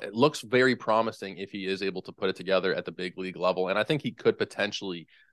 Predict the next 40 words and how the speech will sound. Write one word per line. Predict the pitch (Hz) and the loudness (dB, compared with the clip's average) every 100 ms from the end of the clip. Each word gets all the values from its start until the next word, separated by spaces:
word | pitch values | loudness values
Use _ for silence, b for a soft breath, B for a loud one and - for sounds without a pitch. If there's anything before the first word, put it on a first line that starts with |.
| - | -4
uh, | 92 | -2
be | 87 101 95 | 0 -2 -2
a | 85 | -2
bit | 90 95 | 0 0
of | 92 | 0
a | |
breakout | 87 95 92 95 87 | 2 2 4 2 2
candidate. | - 98 95 - | 0 0 0 0
I | |
don't | 110 104 | 0 2
know | 95 - | -2 -4
how | - 98 92 92 87 - | -2 2 2 2 -4 -6
great | 101 95 | -6 -4
the | 90 82 | -6 -4
counting | - 131 135 | 0 2 2
stats | - 131 131 | 4 4 4
are | 123 | 0
gonna | 127 123 | 0 0
be | 123 | 0
necessarily, | 120 117 110 117 120 135 | -2 -4 2 4 4 2
but | 113 104 | 2 2
if | 101 | 2
he | 117 | -2
stole | - 110 104 | 2 4 4
thirty, | 110 104 101 | 4 2 2
but, | 92 92 - | 0 -2 0
uh, | 90 90 | -2 2
thirty | 131 120 | 2 2
plus | 101 95 | 2 2
bases, | - 104 - 92 87 - _ _ _ _ - | 2 -2 -2 -6 -10 -14 _ _ _ _ 2
I | 131 | 4
would | 131 | 6
not | 127 - | 4 4
be | 113 104 - | 0 -2 0
at | 104 98 | 4 6
all | 101 101 | 6 4
surprised, | - 101 92 92 90 - - 90 | -4 -2 0 0 -2 -8 -8 0
uh, | 87 82 | 0 0
in | 90 | -2
that. | 90 87 | 0 0